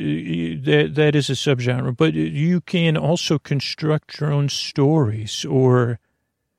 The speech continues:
much like paintings and, and art, uh, that you're allowed to project onto versus getting a tour with a docent that tells you what it means. Uh,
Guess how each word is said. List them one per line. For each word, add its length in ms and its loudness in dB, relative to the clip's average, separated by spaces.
much 320 -4
like 300 0
paintings 640 4
and, 420 2
and 440 0
art, 400 2
uh, 200 2
that 200 2
you're 160 2
allowed 400 2
to 100 0
project 640 0
onto 920 -2
versus 520 0
getting 320 2
a 40 2
tour 380 4
with 220 0
a 40 0
docent 600 0
that 200 -6
tells 440 -2
you 100 -2
what 240 2
it 80 0
means. 800 0
Uh, 420 -2